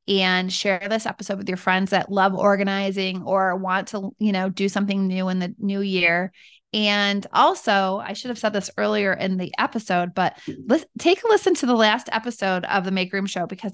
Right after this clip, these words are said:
I had both my kids on as guests last week, and they were talking about their experience of going far away for college. And it was just such a cool episode. I was so proud of them. But whether you're looking to send your kids away for college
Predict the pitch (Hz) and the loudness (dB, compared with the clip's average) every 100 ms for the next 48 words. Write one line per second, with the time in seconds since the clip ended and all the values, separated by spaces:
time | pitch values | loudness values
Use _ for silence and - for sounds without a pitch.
0 | - 208 320 381 254 240 202 240 269 247 | -2 -2 0 -2 -2 -4 -4 -4 -8 -6
1 | 196 190 214 214 196 185 180 143 101 190 | -6 -2 0 2 2 0 -2 0 0 -2
2 | - - - - - - _ - 147 170 | -6 -8 -18 -20 -20 -20 _ 0 2 2
3 | - 185 190 - 208 196 202 220 294 - | 0 -2 -2 0 0 4 4 4 2 2
4 | 185 185 202 190 180 - 180 - - 185 | 0 2 -2 0 -2 -2 -6 -6 -8 -8
5 | 180 165 175 185 170 180 - - - - | -6 -8 -2 -2 0 -4 -8 -20 -16 2
6 | 196 190 180 165 - 196 190 165 151 147 | 4 6 6 4 0 -2 2 4 2 -4
7 | 214 - 196 180 185 196 - - - 220 | -6 -4 -2 -2 -4 -4 -6 -10 -2 -2
8 | 214 - 233 - 339 - 196 190 190 196 | 0 0 0 0 -4 -2 0 4 4 4
9 | - _ _ - 202 208 247 226 180 - | 0 _ _ -8 -4 0 2 2 2 2
10 | 208 220 185 190 180 190 175 180 - - | 2 2 2 0 -2 -4 -4 -6 -12 -20
11 | - - 220 202 - 220 226 226 220 214 | -8 2 4 2 0 2 2 4 2 2
12 | 202 202 196 190 - 208 208 - 226 226 | 2 4 4 2 -2 -6 -6 -6 -4 -4
13 | 226 - 220 196 214 196 190 185 190 190 | -4 -6 -4 -2 0 0 0 -2 -4 -2
14 | 190 202 196 - 202 208 196 202 196 | 0 0 -2 -4 -6 0 0 0 -2